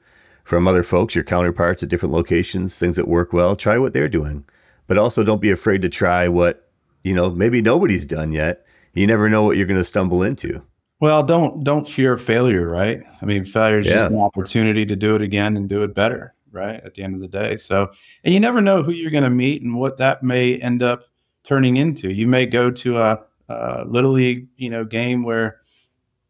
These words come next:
Speaker 2: there's not a whole lot of people interested in what you're doing or what, what's going on, but you happen to just meet one person that runs an organization that you're gonna work with and is gonna be wildly successful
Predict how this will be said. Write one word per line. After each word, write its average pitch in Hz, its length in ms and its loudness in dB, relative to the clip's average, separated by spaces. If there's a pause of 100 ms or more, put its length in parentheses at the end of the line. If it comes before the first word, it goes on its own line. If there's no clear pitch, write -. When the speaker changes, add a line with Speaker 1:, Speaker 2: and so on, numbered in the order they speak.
(220)
Speaker 2:
there's 120 240 0
not 127 220 4
a 113 60 2
whole 120 200 2
lot 120 200 2
of 110 300 -4
people 123 320 0
interested 123 560 -2
in 123 160 0
what 123 160 -2
you're 117 80 -2
doing 113 460 0
or 110 120 -2
what, 117 240 -4
what's 120 200 -6
going 110 240 -2
on, 123 220 0
but 117 140 -2
you 117 80 -2
happen 123 300 0
to 123 80 0
just 127 220 -4
meet 120 320 2
one 123 400 2
person 117 580 -2 (540)
that 120 180 0
runs 120 300 2
an 120 120 2
organization 117 800 0
that 120 180 -4
you're 120 100 -4
gonna 120 140 2
work 113 300 0
with 117 220 -2
and 120 100 -4
is 113 80 -8
gonna 117 160 0
be 117 140 -2
wildly 113 460 0
successful 110 840 -2